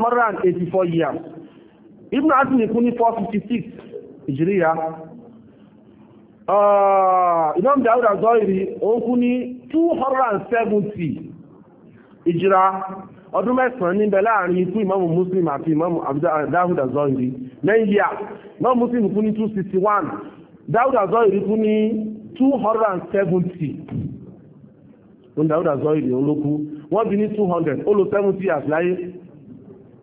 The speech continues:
So, tẹ́ bá wo, tẹ́ bá calculate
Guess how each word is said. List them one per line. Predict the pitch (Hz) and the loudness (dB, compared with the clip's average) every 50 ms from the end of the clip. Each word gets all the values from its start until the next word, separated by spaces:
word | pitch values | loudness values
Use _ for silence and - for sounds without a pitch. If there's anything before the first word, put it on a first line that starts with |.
| - - - - - - - - - - _ - | -20 -20 -20 -20 -20 -20 -20 -20 -20 -20 _ -2
So, | - 196 | 0 0
tẹ́ | 190 220 240 | 2 2 2
bá | 262 277 285 277 | 4 4 4 4
wo, | 247 247 247 240 247 247 240 240 240 240 | 4 6 6 6 6 4 2 -2 -2 -2
tẹ́ | 233 240 | 0 2
bá | 254 254 | 2 2
calculate | 240 233 240 254 285 285 254 - 190 208 208 208 208 208 | 2 0 0 2 2 2 2 2 0 0 0 0 0 -2